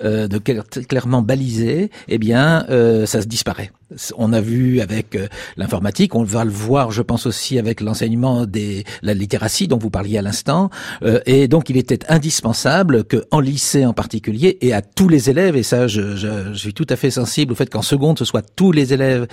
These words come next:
qui soient, euh, euh, qui soient portés, qu'il y ait cette, euh, cette, euh, connaissance de l'informatique. Euh, je, je renvoie aussi au fait que, euh, ce serait, euh, il faut se méfier en collège et en primaire d'une approche effectivement,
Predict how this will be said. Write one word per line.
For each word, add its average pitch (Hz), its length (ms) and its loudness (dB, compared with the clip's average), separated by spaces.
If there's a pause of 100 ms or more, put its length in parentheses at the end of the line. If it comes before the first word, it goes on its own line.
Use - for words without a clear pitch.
(300)
qui 131 220 0
soient, 110 600 -2
euh, 98 340 -4 (340)
euh, 90 140 -6
qui 110 160 -6
soient 107 200 0
portés, 131 300 0
qu'il 131 280 -6
y 120 160 0
ait 170 100 2
cette, 151 480 -2
euh, 110 380 0
cette, 107 280 -4
euh, 92 200 -6 (500)
connaissance 139 400 2
de 123 80 2
l'informatique. 110 600 -4 (360)
Euh, 120 180 2
je, 123 160 2
je 139 140 0
renvoie 160 320 4
aussi 170 260 4
au 156 60 2
fait 170 400 2
que, 143 80 2
euh, 120 520 0
ce - 140 -2
serait, 131 460 2
euh, 104 200 -4
il 110 120 -2
faut 147 120 2
se 156 100 -4
méfier 170 340 0
en 131 100 0
collège 131 500 2
et 127 120 0
en 131 80 2
primaire 139 520 -2 (300)
d'une 131 240 2
approche 147 560 0
effectivement, 139 800 0